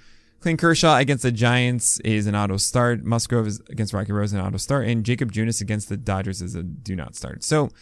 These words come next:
the streaming pick of the day might be Dakota Hudson. Uh, just as a, uh, heads up there, maybe Jose Suarez against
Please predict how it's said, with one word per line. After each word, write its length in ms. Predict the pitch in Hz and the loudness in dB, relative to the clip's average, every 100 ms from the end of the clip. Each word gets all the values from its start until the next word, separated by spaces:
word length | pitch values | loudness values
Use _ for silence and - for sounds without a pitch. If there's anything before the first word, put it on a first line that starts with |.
| - - | -20 -2
the 80 | 131 | 0
streaming 460 | - 196 233 220 | 2 2 4 4
pick 200 | 180 190 | 6 6
of 40 | 165 | 6
the 80 | 143 | 4
day 160 | 135 | 4
might 240 | 120 131 - | 4 2 2
be 120 | 127 | 0
Dakota 340 | 104 117 104 | 2 2 0
Hudson. 640 | 104 - 117 107 85 82 87 _ _ _ _ _ _ _ _ _ - | -2 -2 -2 0 -4 -4 -8 _ _ _ _ _ _ _ _ _ -2
Uh, 80 | 120 | 0
just 220 | 123 - | 0 0
as 200 | 123 110 | 0 2
a, 280 | 107 98 90 - - _ | 0 -2 -4 -10 -20 _
uh, 460 | 98 87 82 78 76 - - _ _ - | -6 -4 -6 -6 -8 -12 -20 _ _ -4
heads 200 | 104 101 | 0 2
up 200 | 139 - | 2 2
there, 160 | 143 | 2
maybe 340 | 131 131 135 127 | 4 4 4 4
Jose 300 | 127 113 107 | 2 2 0
Suarez 680 | - 113 107 117 117 117 | 0 0 0 0 0 -2
against 540 | - 104 104 110 - | -4 -4 -4 -4 -8